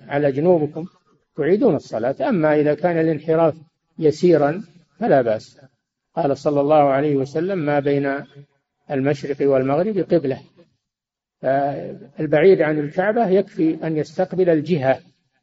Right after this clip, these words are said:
التي فيها الكعبة ولو لم يصب عين الكعبة،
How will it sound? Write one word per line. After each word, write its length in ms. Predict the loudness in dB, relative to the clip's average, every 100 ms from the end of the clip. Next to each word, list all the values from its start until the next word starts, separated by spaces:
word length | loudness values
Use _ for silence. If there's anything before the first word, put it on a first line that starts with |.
| _ -6
التي 360 | 2 2 2 2
فيها 260 | 4 2
الكعبة 440 | 2 0 0 2 4
ولو 400 | 4 6 6 4
لم 260 | 2 0
يصب 280 | -2 -2 -2
عين 340 | 2 2 2
الكعبة، 520 | -2 -2 -2 0 0